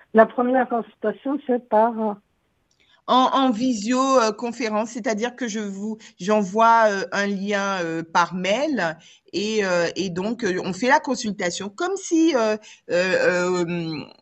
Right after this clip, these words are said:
Speaker 2: comme si, euh, vous étiez là, mais seulement,
Speaker 1: Oui.
Speaker 2: euh, vous êtes à l'autre bout. Si oui,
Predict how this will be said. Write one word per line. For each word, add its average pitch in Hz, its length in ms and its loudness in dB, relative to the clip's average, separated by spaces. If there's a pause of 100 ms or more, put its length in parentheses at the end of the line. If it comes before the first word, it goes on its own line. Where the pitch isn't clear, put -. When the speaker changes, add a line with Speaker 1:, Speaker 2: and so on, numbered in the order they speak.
(200)
Speaker 2:
comme 247 200 4
si, 269 440 0
euh, 160 380 2
vous 180 320 -2
étiez 185 300 0
là, 170 260 6
mais 190 220 2
seulement, 175 500 0
Speaker 1:
Oui. 196 60 6
Speaker 2:
euh, 160 160 -4
vous 160 200 -12
êtes 165 100 -6 (100)
à 165 140 -4
l'autre 185 420 -6
bout. 175 240 -6 (280)
Si 269 260 0
oui, 269 260 2